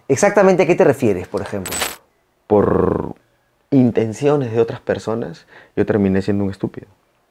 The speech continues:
Speaker 1: Mm.
Speaker 2: Y yo lo digo siempre acá, y cuando lo siento a mis hijos en la mesa, le digo acá, "Yo no quiero que ustedes cometan los errores que yo cometí, porque yo fui el más imbécil del mundo.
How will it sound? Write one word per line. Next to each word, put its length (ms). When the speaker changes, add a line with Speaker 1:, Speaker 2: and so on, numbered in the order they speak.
Speaker 1:
Mm. 200
Speaker 2:
Y 120
yo 160
lo 160
digo 240
siempre 360
acá, 360
y 200
cuando 240
lo 120
siento 240
a 20
mis 160
hijos 160
en 80
la 60
mesa, 200
le 100
digo 100
acá, 320
"Yo 80
no 120
quiero 180
que 60
ustedes 240
cometan 420
los 160
errores 320
que 100
yo 120
cometí, 260
porque 260
yo 120
fui 140
el 220
más 280
imbécil 480
del 100
mundo. 380